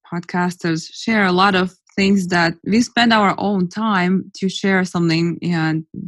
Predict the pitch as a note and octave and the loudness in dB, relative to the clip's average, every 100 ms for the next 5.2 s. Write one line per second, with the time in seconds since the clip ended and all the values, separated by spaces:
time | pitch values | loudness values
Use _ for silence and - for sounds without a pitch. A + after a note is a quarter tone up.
0 | - D3+ - F3+ A3 C4 B3 A3+ A3 G#3+ | -12 -12 -10 -8 -2 0 2 2 2 0
1 | F3 E3 D#3+ D#3+ E3 E3+ F3 E3 E3 D#3+ | -2 -2 -2 -2 0 0 0 -2 0 0
2 | D3+ G#3+ A#3+ A3+ G#3+ A3 - - - _ | 0 0 0 0 0 0 -2 -16 -20 _
3 | _ - B3 C#4 C#4 C#4 A#3 G3+ G#3+ - | _ -10 -4 -2 0 0 0 0 0 -2
4 | G3 F#3+ - - G#3 B3+ C#4+ A3 G3 - | -2 -2 -4 -4 -2 0 -2 -2 -4 -4
5 | G#3+ | -2